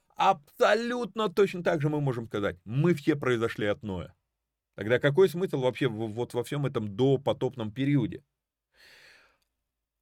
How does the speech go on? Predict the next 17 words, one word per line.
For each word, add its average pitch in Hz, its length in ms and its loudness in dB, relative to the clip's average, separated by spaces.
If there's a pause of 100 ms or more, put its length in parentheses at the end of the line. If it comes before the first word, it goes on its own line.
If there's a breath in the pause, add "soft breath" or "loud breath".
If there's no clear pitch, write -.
(300)
Возможно, 139 920 2
возможно, 113 800 -2 (1080)
это 147 340 6
для 135 220 0
того, 143 320 0
чтобы 117 300 -4
показать 127 600 0
нам 107 360 -2 (580)
несколько 143 600 0
«даже 113 300 0
если». 101 440 -6 (760)
Во-первых, 143 520 2 (800 loud breath)
даже 214 460 2
если 190 540 -2 (240)
любого 175 800 2
из 151 160 -6
нас 131 240 -8